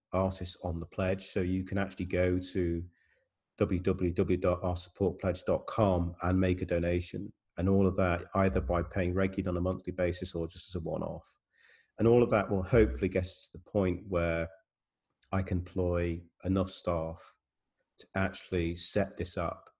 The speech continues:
as a permanent fixture, because obviously I can't keep doing this forever. But that will, that's the next stage. We're getting there. It's just, you know, doing anything on this scale takes a phenomenal amount of work. And every day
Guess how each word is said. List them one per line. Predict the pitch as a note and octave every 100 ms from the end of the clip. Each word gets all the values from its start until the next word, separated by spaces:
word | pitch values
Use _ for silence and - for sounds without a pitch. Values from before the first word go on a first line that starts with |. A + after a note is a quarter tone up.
| _ E2+
as | E2+
a |
permanent | F#2 G2 E2+ E2 D#2
fixture, | - D#2+ - - D#2 E2+ _ _ _ _ _ _
because | G2 F#2+ F#2+
obviously | G2+ F#2 - F#2+
I | F2
can't | F#2+ F2+ E2+
keep | - D2+
doing | E2+ E2
this | E2 -
forever. | - D#2+ D#2 E2 D#2+ - _ _ _ _ _ _ _ _ _ _ _ _ _ _ -
But | F#2 F2+
that | - G2
will, | G2 G#2
that's | A2+ -
the | G#2+
next | F2+ -
stage. | - F2 D#2 - -
We're | C3
getting | D3 - F2+
there. | C#2+ F2 - _
It's | G2 F2+ -
just, | G2+ F2 - -
you | -
know, | E2+ D#2+ D#2+ - _ _ - _ _
doing | G#2+ F#2+
anything | F#2+ G2 G2
on | F2+ F2
this | E2+ -
scale | F#2+ E2+ E2 D#2 F2 _ _ -
takes | A2 -
a | F#2+
phenomenal | G2+ F#2 E2+ E2 E2
amount | E2+ E2 E2
of | E2
work. | F2 E2+ D#2+ -
And | F2+
every | G2 F#2+
day | F#2 F2+ F2 E2 D#2+